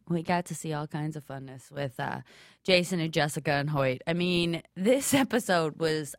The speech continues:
I mean, it focused on 'em a lot, actually. 'Cause, uh, Jessica and Hoyt, you get to see, they, they rescue Jason and, and, and Jessica gives Jason her blood and then she fakes and says that she's just tired. But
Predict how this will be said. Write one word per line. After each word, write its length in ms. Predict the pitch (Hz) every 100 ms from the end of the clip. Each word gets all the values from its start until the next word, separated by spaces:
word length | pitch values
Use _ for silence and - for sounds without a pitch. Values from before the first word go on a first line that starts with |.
| -
I 40 |
mean, 160 | 349 415
it 260 | 370 359 339
focused 360 | 381 392 453 427
on 100 | 277
'em 100 | 233
a 60 |
lot, 400 | 202 196 185 - -
actually. 600 | 160 139 - 151 - - 143 _ _ _ _
'Cause, 200 | 302 302
uh, 220 | 254 180 208 - 214 202
Jessica 320 | 269 269 330
and 120 | 294 240
Hoyt, 280 | 233 240
you 160 | 220 214
get 160 | 220 214
to 100 | 214
see, 460 | - 220 214 208 - - - - 120 -
they, 180 | 202 220 208
they 220 | 208 214 196 196 -
rescue 760 | 214 202 - 226 220 196 196 190
Jason 500 | 196 190 180 196 185
and, 260 | 180 180 180
and, 420 | 190 190 180 180 170
and 240 | 180 175
Jessica 340 | 180 180 185 190
gives 400 | 175 175 180 -
Jason 420 | 175 170 180 175
her 120 | 175
blood 360 | 160 165 165 160
and 140 | 160
then 100 | 165
she 200 | 165 -
fakes 380 | 165 180 165 -
and 120 | 170 180
says 260 | 170 160
that 120 | 156 -
she's 200 | 170 151
just 220 | 156 -
tired. 340 | 208 240 208
But 160 | 180 165